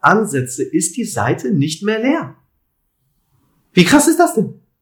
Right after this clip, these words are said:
Dann setze ich den Stift an und schreibe „Danke“.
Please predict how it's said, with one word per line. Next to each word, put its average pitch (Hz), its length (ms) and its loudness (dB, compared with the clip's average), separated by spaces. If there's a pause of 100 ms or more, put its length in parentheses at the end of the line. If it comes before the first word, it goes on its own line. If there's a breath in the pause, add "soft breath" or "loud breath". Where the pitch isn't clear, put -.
(1080 loud breath)
Dann 165 160 8
setze - 280 6
ich - 80 0
den 190 140 6
Stift - 440 0
an 185 240 0
und 160 180 -6
schreibe 196 560 0 (140)
„Danke“. 147 720 0